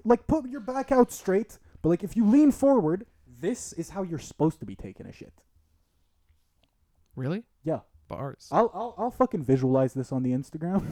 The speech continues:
Speaker 1: <laughs> You know,
Speaker 2: <laughs> That's
Speaker 1: like,
Speaker 2: fucked
Speaker 1: this
Speaker 2: up.
Speaker 1: is how you're supposed to be taking. We'll do an infomercial. Sure, that's a
Speaker 2: <laughs>
Speaker 1: video. <laughs>
Speaker 2: Oh my God.
Speaker 1: But, um,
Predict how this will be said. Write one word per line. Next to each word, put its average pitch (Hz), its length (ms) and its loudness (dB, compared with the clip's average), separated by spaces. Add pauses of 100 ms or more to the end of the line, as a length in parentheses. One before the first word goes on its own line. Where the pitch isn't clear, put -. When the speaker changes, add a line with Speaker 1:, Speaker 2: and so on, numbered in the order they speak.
(140)
Speaker 1:
<laughs> 277 40 -6
You 233 80 4
know, 196 260 4
Speaker 2:
<laughs> - 280 -2
That's - 120 -12
Speaker 1:
like, 202 160 0
Speaker 2:
fucked 156 100 -8
Speaker 1:
this 190 160 0
Speaker 2:
up. 240 40 -2
Speaker 1:
is 190 60 -4
how 196 100 0
you're 208 140 -2
supposed 185 220 0
to - 60 -14
be 185 60 -6
taking. 202 240 -6
We'll 165 100 -4
do 175 160 0
an 139 120 -4
infomercial. 110 580 -12
Sure, 131 240 -8
that's 147 180 -6
a 147 40 -4
Speaker 2:
<laughs> - 20 -6
Speaker 1:
video. 160 340 -2 (300)
<laughs> 262 140 2 (960)
Speaker 2:
Oh 123 180 -14
my 117 120 -14
God. 113 140 -8
Speaker 1:
But, 175 260 0
um, 151 520 2